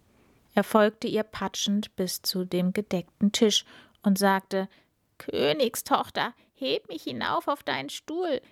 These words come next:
ich will doch bei dir sitzen.“ Die Prinzessin tat, als hätte sie nicht gehört,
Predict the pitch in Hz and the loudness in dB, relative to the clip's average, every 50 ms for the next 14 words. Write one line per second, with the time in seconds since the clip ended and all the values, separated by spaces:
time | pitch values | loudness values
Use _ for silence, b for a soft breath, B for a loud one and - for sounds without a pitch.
0 | b b 254 262 - - 262 262 247 - - - _ _ - 196 92 - 403 370 | b b -8 -4 2 2 2 4 2 0 -4 -4 _ _ -2 -2 -2 -2 -4 -6
1 | 294 220 - 202 214 220 175 170 - - - - - 196 - - - _ _ _ | -6 -6 -8 -8 -8 -8 -10 -10 -10 -12 -12 -12 -12 -14 -16 -18 -20 _ _ _
2 | _ _ _ _ _ _ _ _ _ _ _ _ _ _ _ _ _ _ _ _ | _ _ _ _ _ _ _ _ _ _ _ _ _ _ _ _ _ _ _ _
3 | - - 180 - - 180 175 - 185 175 175 - 185 180 - 196 180 175 175 - | -4 -4 -2 0 0 -2 0 2 2 2 2 2 0 0 2 2 0 0 0 -4
4 | - 165 - - 175 160 - - 160 175 196 202 190 170 143 - - _ - 165 | -6 -10 -10 -10 -12 -12 -10 -12 -10 -6 -4 -4 -4 -4 -6 -10 -14 _ -10 -8
5 | 175 170 202 196 180 160 160 - | -6 -2 0 2 2 2 2 0